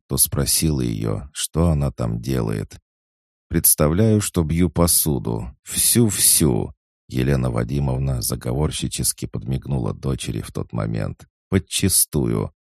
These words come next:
В реальности же я не могу. Кто нам потом ее купит? Если каждый раз бить, никакой посуды не хватит. А это я представляю, и так на душе хорошо становится». Женя выслушала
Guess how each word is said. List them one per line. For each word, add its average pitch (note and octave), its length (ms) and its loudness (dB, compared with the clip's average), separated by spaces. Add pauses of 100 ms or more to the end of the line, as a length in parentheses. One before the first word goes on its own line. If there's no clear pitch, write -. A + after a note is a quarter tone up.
(400)
В C2+ 80 -6
реальности D#2 600 4
же A#1+ 160 -4
я C2 220 0
не A#1+ 100 -2
могу. B1 560 -2 (280)
Кто A2 180 2
нам B1+ 200 2
потом A#1 320 -4
ее A#1+ 240 -4
купит? G#1 540 -4 (520)
Если F2+ 320 0
каждый F2+ 480 4
раз D#2+ 300 4
бить, D2+ 500 -2 (160)
никакой E2+ 480 0
посуды E2+ 500 2
не F2 120 6
хватит. A#1 680 -2 (560)
А C2 100 0
это F2+ 280 4
я D2 180 4
представляю, C#2+ 1080 0 (180)
и C#2 100 -8
так - 320 -2
на C2 120 -2
душе B1 360 -2
хорошо - 560 -4
становится». G#1+ 1000 -2 (760)
Женя C2+ 360 0
выслушала C2 920 0